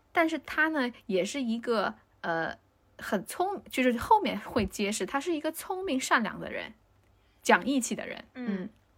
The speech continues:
Speaker 1: 这只海象呢，
Speaker 2: 嗯。
Speaker 1: 他这个故事一开头就伴随着他做噩梦惊醒，就是他在水-，水里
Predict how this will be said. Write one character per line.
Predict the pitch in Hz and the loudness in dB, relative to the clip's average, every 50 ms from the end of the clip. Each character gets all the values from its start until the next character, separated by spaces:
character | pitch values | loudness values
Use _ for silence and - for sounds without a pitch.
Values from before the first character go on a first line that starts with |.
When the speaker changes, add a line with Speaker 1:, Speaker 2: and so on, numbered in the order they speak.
| _ _ - - - _ _ - | _ _ -14 -14 -14 _ _ -10
Speaker 1:
这 | - - 370 | -2 -2 0
只 | 339 359 359 | 2 2 0
海 | - - 196 165 | 2 2 2 2
象 | 208 247 359 349 302 247 | 2 4 2 4 4 4
呢， | 208 190 220 - | 2 2 0 -2
Speaker 2:
嗯。 | - - - - - - | -8 -14 -14 -16 -16 -10
Speaker 1:
他 | - - 294 302 294 - - - - - - - - - - _ _ - | 0 4 6 6 6 4 -6 -18 -18 -18 -18 -18 -20 -20 -20 _ _ -2
这 | - 330 | -2 0
个 | 277 269 | 0 -2
故 | - - 339 294 | 0 0 0 2
事 | 269 269 | 2 0
一 | - 302 320 | -2 -2 -6
开 | - - 339 349 370 | -4 -2 0 0 0
头 | 339 - 220 180 185 220 - - - - _ _ | 0 -2 -2 -2 -2 -2 -4 -6 -14 -20 _ _
就 | - - 277 254 226 208 196 - - - _ - | -4 2 4 6 6 6 2 0 -8 -10 _ 4
伴 | 339 320 269 | 6 6 6
随 | 226 - - 180 175 | 4 0 0 -2 0
着 | 202 254 214 | 0 0 0
他 | - - - 226 220 | 0 0 0 0 0
做 | 220 - 277 254 233 - | 0 0 0 2 2 4
噩 | 262 262 220 | 4 4 4
梦 | 220 240 220 196 | 4 2 2 0
惊 | 208 - 277 269 285 | -2 0 0 0 0
醒， | 277 - - - 170 214 220 - | 0 -2 -4 -6 -6 -8 -8 -10
就 | - - | -4 -2
是 | 214 214 | -2 -2
他 | 196 - - 240 247 233 - _ _ | -2 -4 -4 -6 -6 -6 -8 _ _
在 | - 285 247 226 | -2 0 0 0
水-， | 220 - - - 190 175 185 233 269 294 262 - - | 0 -2 -4 -2 -2 0 0 -2 -2 -2 -4 -6 -6
水 | - - - 214 196 262 330 | -8 -4 -2 0 0 2 0
里 | 330 277 190 151 - - | 0 -2 -4 -4 -8 -12